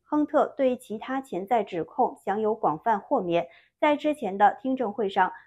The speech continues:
亨特和他的律师团队表示，如果政府不保证不会采取进一步起诉行动，他们就不接受认罪协议。法庭程序因此暂时推迟。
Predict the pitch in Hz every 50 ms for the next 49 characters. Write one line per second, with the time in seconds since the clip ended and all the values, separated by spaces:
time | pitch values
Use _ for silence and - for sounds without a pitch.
0 | _ _ - 311 311 311 302 320 269 240 240 214 220 247 240 226 208 190 220 220
1 | 214 - - 247 - 185 160 180 - 233 208 208 185 165 151 143 - - 233 214
2 | 214 - - _ _ _ - 285 330 330 330 254 240 294 294 269 269 - 185 180
3 | 180 - 185 175 - 175 147 160 160 - 247 233 202 - - _ - 240 285 269
4 | - 320 294 - - 185 196 226 - 214 170 165 - 254 233 202 196 196 220 208
5 | 202 - - 175 160 165 - 226 208 196 - 180 165 180 202 - 233 220 - -
6 | - _ - 330 311 285 262 254 269 254 247 - 269 254 262 277 285 285 - 254
7 | 214 - - - 262 254 214 - 220 196 190 - 185 170 185 220 240 214 - -
8 | _ _ _ _ _ - - 240 240 247 285 277 - 254 220 240 - 262 254 254
9 | 285 294 294 285 - 175 165 165 165 - 254 226 214 - - 190 196 - 269 269
10 | 262 269 - - 170 185 -